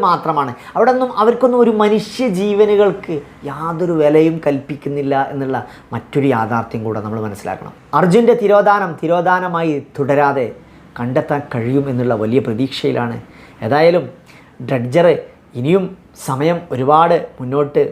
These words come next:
വെറുതെ അവർ ആവശ്യമില്ലാത്ത കാര്യങ്ങൾ കോംപ്ലിക്കേഷൻ ആക്കിയിട്ട് കൊണ്ടുപോവാതിരിക്കട്ടെ എന്നുള്ളതാണ് എല്ലാവരും, ആ, അതാണ്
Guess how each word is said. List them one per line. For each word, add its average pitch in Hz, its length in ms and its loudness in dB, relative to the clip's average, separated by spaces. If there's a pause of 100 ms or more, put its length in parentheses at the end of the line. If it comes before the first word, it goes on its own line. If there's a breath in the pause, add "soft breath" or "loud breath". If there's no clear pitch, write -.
(120)
വെറുതെ 123 340 2 (360)
അവർ 139 120 0 (120)
ആവശ്യമില്ലാത്ത 151 840 0 (100)
കാര്യങ്ങൾ 156 380 2
കോംപ്ലിക്കേഷൻ 151 640 -2
ആക്കിയിട്ട് 147 400 -6 (480 loud breath)
കൊണ്ടുപോവാതിരിക്കട്ടെ 143 1040 2
എന്നുള്ളതാണ് 127 560 0 (160)
എല്ലാവരും, 123 380 0 (1200 loud breath)
ആ, - 20 0 (420)
അതാണ് 135 240 2